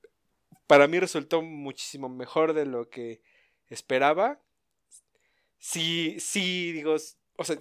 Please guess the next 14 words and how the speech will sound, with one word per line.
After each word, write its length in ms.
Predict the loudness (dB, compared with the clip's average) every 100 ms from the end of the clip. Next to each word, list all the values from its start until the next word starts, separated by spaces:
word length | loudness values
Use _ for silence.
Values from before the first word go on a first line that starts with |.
| -4
compré 300 | -2 0 2
parafernalia 600 | 4 2 0 0 2 2
de 80 | 0
Gravity 320 | -4 -4 -8
Falls. 260 | -12 -12 -12
Con 200 | -10 -8
eso 260 | -6 -6
puedo, 400 | -4 -4 -4 -6 -12 _ _ _ _ _ 6
puedo 180 | 6
<laughs> 100 | 10
así 180 | 6 6
como 200 | -2 -4
marcar, 440 | -2 -4 -2 -2
eh, 120 | -2